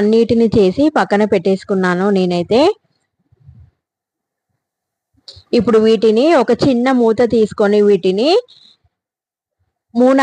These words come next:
ఆకారంలో మనము వీటిని కట్ చేసుకోవాలండి. మూన్ షేప్‌లో కట్ చేసుకుంటే చూడ్డానికి కూడా బాగుంటుంది, టేస్ట్ కూడా అంతే బాగుంటుందండి. ఇది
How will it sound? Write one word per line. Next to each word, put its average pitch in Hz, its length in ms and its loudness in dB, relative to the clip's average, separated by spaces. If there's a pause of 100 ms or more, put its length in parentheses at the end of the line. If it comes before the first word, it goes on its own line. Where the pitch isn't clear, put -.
ఆకారంలో 214 520 0 (120)
మనము 202 320 -2
వీటిని 220 380 0
కట్ 202 220 0
చేసుకోవాలండి. 196 840 0 (120)
మూన్ 226 280 0
షేప్‌లో 214 300 0 (100)
కట్ 190 200 -2
చేసుకుంటే 202 480 -4 (500)
చూడ్డానికి 226 540 0
కూడా 214 160 0 (100)
బాగుంటుంది, 196 720 0 (500)
టేస్ట్ 220 300 0 (120)
కూడా 202 260 0
అంతే 196 240 0 (120)
బాగుంటుందండి. 190 840 -2 (4000)
ఇది 247 120 2